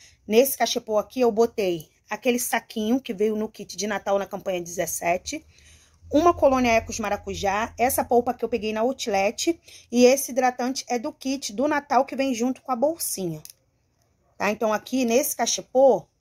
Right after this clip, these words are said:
eu vou vender ele por cem reais, tá? Eu sei que vocês vão falar, "Ai, mas tá muito barato." Mas eu peguei na promoção, gente. Tanto a colônia como a polpa, tá?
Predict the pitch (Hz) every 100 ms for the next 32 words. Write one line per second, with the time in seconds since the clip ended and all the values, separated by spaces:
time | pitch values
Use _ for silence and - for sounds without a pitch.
0 | _ _ _ _ - 208 220 226 220 220
1 | 208 - - - 247 294 294 254 180 190
2 | 262 - - - 196 202 262 _ _ _
3 | _ - 220 220 277 269 247 247 226 247
4 | 254 262 269 370 415 359 - 339 320 311
5 | 359 359 285 285 220 170 - 180 - _
6 | _ _ _ _ 240 269 285 294 247 269
7 | 285 285 320 349 - 214 180 180 175 -
8 | 254 311 330 - 262 262 220 220 247 262
9 | - 233 226 208 - 185 226 302 339 -
10 | _ _ _ - 214 285